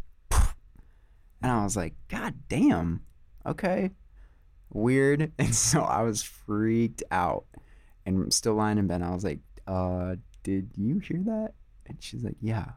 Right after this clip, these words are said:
what was that?" And I was like, "The door just slammed shut." She was a little more tired than I was, so she didn't think as much of it. But then I was looking at the wall, and I was looking at this kind of Egyptian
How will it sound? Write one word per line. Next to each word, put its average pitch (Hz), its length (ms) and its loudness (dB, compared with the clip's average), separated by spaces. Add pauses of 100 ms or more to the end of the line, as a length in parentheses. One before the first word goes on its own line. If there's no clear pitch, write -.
what - 180 -6
was 107 200 -6
that?" - 160 -8
And 104 100 -8
I - 20 -6
was 104 120 -8
like, 107 140 -8
"The - 80 -12
door 110 340 -2
just - 340 0
slammed 104 500 0
shut." - 460 -2 (720)
She - 200 0
was 127 140 4
a 117 60 4
little 110 180 4
more 107 140 4
tired 98 360 0
than 104 80 2
I 107 100 2
was, 110 260 2
so 92 520 -2
she - 160 -6
didn't 95 160 0
think - 220 -4
as 90 260 -6
much 87 180 -4
of 85 140 -6
it. - 120 -6
But - 120 0
then 110 120 0
I 143 80 4
was 110 200 -2
looking 107 400 0
at 104 100 -2
the 95 80 -4
wall, 92 500 0 (380)
and 95 100 -2
I 95 40 0
was 95 160 -4
looking 104 240 -2
at 101 100 -4
this 92 140 -4
kind 104 180 0
of 92 80 0
Egyptian 92 1080 0